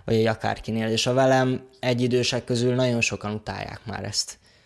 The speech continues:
Már nem bírnak haladni a korral, nem bírják feldolgozni.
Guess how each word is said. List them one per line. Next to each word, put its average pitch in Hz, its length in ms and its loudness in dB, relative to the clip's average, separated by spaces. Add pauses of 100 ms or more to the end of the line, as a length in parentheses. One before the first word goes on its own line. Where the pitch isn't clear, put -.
Már 113 120 -2
nem 131 200 2
bírnak 120 340 0
haladni 113 340 0
a 104 160 -4
korral, 107 300 -2
nem 117 140 -2
bírják 107 320 -2
feldolgozni. 107 840 -4